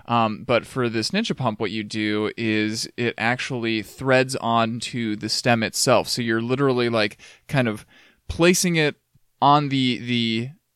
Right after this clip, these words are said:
end of the stem and then, uh, screwing on this, this, uh, this pump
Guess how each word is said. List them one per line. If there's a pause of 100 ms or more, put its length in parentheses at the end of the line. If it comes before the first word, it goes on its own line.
(100)
end
of
the
stem
and
then,
uh, (140)
screwing
on
this,
this,
uh,
this
pump